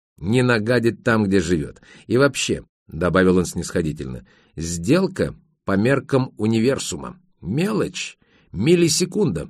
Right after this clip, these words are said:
Подписали договор, ключи забрали, и все, больше никогда в жизни не встретитесь.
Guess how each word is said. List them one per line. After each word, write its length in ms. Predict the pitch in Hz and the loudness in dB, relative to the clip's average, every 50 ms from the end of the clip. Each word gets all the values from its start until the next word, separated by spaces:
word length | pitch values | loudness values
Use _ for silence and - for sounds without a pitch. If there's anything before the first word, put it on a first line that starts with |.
| - _ _ _ _ | -16 _ _ _ _
Подписали 560 | - 110 98 - - 143 139 - 156 147 135 135 | -6 -6 -2 0 0 0 2 4 4 4 4 4
договор, 500 | 131 139 131 139 151 170 185 175 156 - | 2 2 2 4 4 4 4 2 0 -2
ключи 360 | - 135 127 120 - - 127 | -2 -2 -2 -2 0 0 0
забрали, 420 | 113 131 135 143 170 180 165 156 | 2 0 2 2 2 2 2 2
и 60 | 151 | 2
все, 260 | 147 - - - 185 170 | 0 0 0 0 0 0
больше 320 | 139 156 160 151 156 165 | 2 2 0 0 0 0
никогда 400 | 151 151 151 160 160 151 160 160 | 0 0 0 0 0 0 0 0
в 60 | 135 | 0
жизни 420 | 117 104 110 147 175 170 147 160 160 | 0 0 0 0 0 0 0 0 2
не 160 | 156 156 160 | 2 2 0
встретитесь. 720 | 156 - - - 156 156 - - - - - - - - | 0 -2 0 2 4 4 4 2 -2 -12 -14 -14 -16 -18